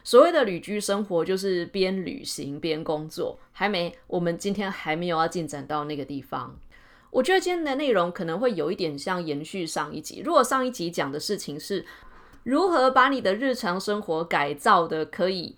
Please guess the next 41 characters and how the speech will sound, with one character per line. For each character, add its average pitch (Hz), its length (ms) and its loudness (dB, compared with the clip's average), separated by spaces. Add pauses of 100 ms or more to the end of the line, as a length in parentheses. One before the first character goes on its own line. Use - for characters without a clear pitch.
(320)
跟 220 360 6
旅 185 180 -2
行 165 240 -4
的 180 100 2
生 185 260 -2
活 156 460 -2 (300)
无 202 240 2
缝 226 340 4
接 196 300 2
轨 98 460 -4 (400)
的 190 100 0
话， 185 420 2
那 311 140 2
我 240 60 6
们 175 140 -2
今 214 160 -2
天 214 180 0
节 180 240 -2
目 208 180 0
的 170 140 0
内 190 240 -2
容 147 280 -4
就 185 120 -6
要 180 180 2
聊 143 260 -2
到 151 320 2
旅 165 180 -2
行 208 280 -4
者 202 160 2
的 156 120 -2
思 180 360 -6
维， 175 460 -6
这 233 120 -2
样 226 100 2
子 196 120 -6
的 170 120 -4
思 190 240 -6
维 160 160 2
方 165 240 -6
式 175 200 -6
啊， - 260 -6